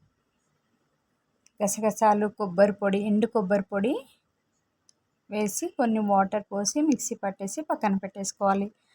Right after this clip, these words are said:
అలాగే టమాటాలను కూడా ఒక నాలుగు టమాటాలు తీసుకొని, కట్ చేసి, మిక్సీ జార్లో వేసి, మిక్సీ పట్టేసుకొని పక్కన పెట్టేసుకోవాలి. వీడియోలో చూపించిన విధంగా స్టవ్ మీద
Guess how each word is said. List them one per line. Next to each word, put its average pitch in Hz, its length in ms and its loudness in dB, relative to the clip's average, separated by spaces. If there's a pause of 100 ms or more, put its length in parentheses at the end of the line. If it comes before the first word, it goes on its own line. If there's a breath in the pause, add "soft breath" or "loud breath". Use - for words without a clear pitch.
(540)
అలాగే 208 480 4 (160)
టమాటాలను 208 640 4 (120)
కూడా 202 260 2 (300)
ఒక - 100 -12 (120)
నాలుగు 196 320 4
టమాటాలు 202 480 2
తీసుకొని, 208 480 -2 (920)
కట్ 202 240 2
చేసి, 208 300 0 (500)
మిక్సీ 208 340 -4
జార్లో 202 360 4
వేసి, 190 240 -2 (120)
మిక్సీ 233 320 2
పట్టేసుకొని 208 520 -4 (100)
పక్కన 214 220 -2 (100)
పెట్టేసుకోవాలి. 196 680 0 (2250)
వీడియోలో 214 460 2
చూపించిన - 480 -8
విధంగా 196 340 -2 (1700)
స్టవ్ 240 340 2
మీద 214 140 0